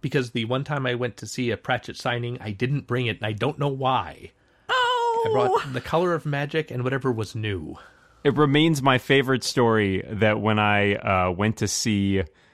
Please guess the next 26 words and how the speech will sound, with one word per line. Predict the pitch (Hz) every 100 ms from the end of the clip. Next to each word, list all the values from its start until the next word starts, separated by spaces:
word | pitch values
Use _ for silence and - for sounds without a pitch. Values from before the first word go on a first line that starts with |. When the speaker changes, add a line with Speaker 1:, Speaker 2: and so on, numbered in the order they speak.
| _ _
Speaker 3:
uh, | 107 92 87 87 - _ _ - -
n-, | 104 101
I | -
think | 147 156
I'm | 131
try-, | 117 131
I'm | - 127
trying | 139 135 139
to |
remember. | 127 113 95
I | 95 101
think | 131 120
it |
w-, | 107 107
I |
went | 107 107
to | -
see | 98
Terry | - 104
Pratchett | - 98 - 95
first | 98 90 -
and, | 92 87 85
uh, | 98 87 87 92 -
in, | 107 95 87 87 95 -
in | 92
Cambridge, | - 127 110 87 85